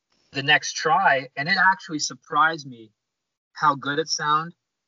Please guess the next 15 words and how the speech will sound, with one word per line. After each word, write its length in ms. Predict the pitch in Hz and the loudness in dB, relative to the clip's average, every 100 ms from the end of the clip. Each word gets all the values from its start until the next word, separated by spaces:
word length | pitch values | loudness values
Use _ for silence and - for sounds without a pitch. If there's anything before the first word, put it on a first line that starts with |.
| _ _ _ - - - | _ _ _ -20 -18 -8
it 120 | 160 | -6
surprised 480 | - 160 160 165 165 | -4 -2 2 2 2
me 80 | 143 | -4
how 140 | 135 123 | -4 -2
good 180 | 135 | -6
it 100 | 139 | -10
sounded, 420 | - 131 131 117 104 | -8 -4 -4 -6 -14
to 80 | 117 | -14
the 100 | 113 _ | -14 _
point 220 | 143 139 - | -12 -12 -10
where 180 | 123 117 | -2 2
I 180 | 131 | 4
actually 460 | 135 131 - 131 120 | 4 2 -2 -10 -12
became 420 | 113 - 135 117 110 - | -12 -16 -16 -18 -20 -14
quiet. 480 | 135 147 135 113 | 0 2 2 -4